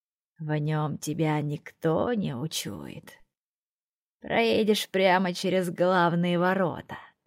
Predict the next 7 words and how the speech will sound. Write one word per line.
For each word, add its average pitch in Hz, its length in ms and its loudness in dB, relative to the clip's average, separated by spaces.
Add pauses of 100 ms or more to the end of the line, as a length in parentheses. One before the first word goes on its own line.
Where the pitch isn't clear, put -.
(720)
Пусть 277 360 0
все 165 280 4
думают, 143 720 -4 (140)
что - 420 -6
ты — 156 540 -4
это 165 360 -8
я". 196 580 -4